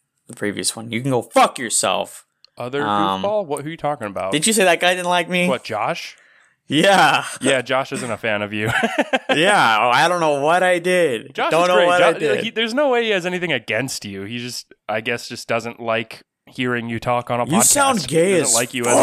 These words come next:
Speaker 1: fuck.
Speaker 2: podcaster. I don't know.
Speaker 1: You sound gay as shit. I'm a much, uh, no one can say that they don't like me as a podcaster. The only thing that they can say is they don't like my opinions on things and the way I talk about shit and how I sound, because I'm a much better podcaster than Jake. That's for damn sure.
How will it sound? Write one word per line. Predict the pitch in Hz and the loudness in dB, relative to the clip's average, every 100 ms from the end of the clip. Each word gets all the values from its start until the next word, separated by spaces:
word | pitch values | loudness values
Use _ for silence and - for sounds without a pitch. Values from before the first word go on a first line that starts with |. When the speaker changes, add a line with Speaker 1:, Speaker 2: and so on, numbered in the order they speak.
| - | 4
Speaker 1:
fuck. | 107 117 | 0 -4
Speaker 2:
podcaster. | 131 123 - 143 143 | -2 -4 -4 -4 -2
I | 127 | -2
don't | 127 | -2
know. | 107 147 135 | -2 -2 -2
Speaker 1:
You | |
sound | - 180 165 - | -2 -4 -8 -12
gay | 147 170 147 | -8 -6 -2
as | - | -2
shit. | 160 135 113 _ - - | -2 -6 -10 _ -20 -8
I'm | 139 226 | -2 0
a | 220 | 2
much, | 208 233 233 - _ - | 2 0 -2 -6 _ 0
uh, | 190 - _ 151 | 0 0 _ -4
no | 160 262 | 2 2
one | 339 | 2
can | 202 | 2
say | - 214 170 | 2 2 2
that | 113 | 0
they | 135 | 0
don't | 160 | 2
like | 156 | 0
me | |
as | 143 | 0
a | 107 | -2
podcaster. | - 123 156 180 175 185 | 0 0 0 0 -2 -2
The | 143 | 0
only | 175 | 0
thing | 202 190 | 0 -2
that | 135 | 0
they | 147 | -2
can | 165 | 0
say | 160 | -2
is | 123 | 0
they | |
don't | 127 156 | 0 0
like | 135 143 - | 0 0 -2
my | 135 110 | -4 -2
opinions | 104 - 127 156 160 | -2 -2 -4 -2 0
on | 165 160 | 0 0
things | 165 165 160 | -2 -2 -2
and | 127 | -2
the | 104 | -2
way | 110 127 | 0 0
I | 117 | 0
talk | 127 139 | -2 -2
about | 147 151 | -2 -2
shit | - 160 160 - - | 0 0 -2 -6 -10
and | - 123 | -4 0
how | 123 | 2
I | 120 | 2
sound, | 117 117 104 95 | 0 0 0 -4
because | 101 113 | -6 -6
I'm | 113 147 | -4 -4
a | |
much | 139 147 127 | -2 -2 0
better | 139 143 | 2 2
podcaster | 139 135 127 127 117 113 | 0 0 0 0 -2 -4
than | 104 | -10
Jake. | 101 117 98 92 | -4 0 0 0
That's | 101 - | -4 -4
for | 104 | -10
damn | - 110 156 127 | -4 0 0 0
sure. | 113 127 113 101 98 | -2 0 2 0 -2